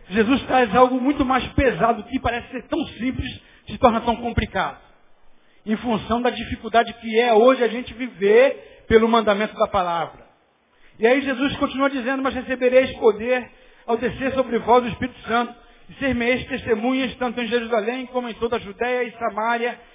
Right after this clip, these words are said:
e até os confins da terra." Tendo ele dito essas coisas,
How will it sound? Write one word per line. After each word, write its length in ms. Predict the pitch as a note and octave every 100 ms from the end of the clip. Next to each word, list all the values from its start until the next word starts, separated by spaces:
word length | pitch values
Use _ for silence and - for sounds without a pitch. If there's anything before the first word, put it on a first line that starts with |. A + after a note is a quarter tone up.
| _
e 60 | G#3
até 200 | - B3
os 100 | A#3
confins 340 | A3 G3 A3
da 80 | G3
terra." 400 | - G3+ D#3+ D3 - - _ _ _ -
Tendo 380 | B3+ F#3 B3 B3
ele 220 | C4 A#3
dito 280 | - - B3
essas 300 | - G#3 -
coisas, 360 | G#3+ B3+ B3+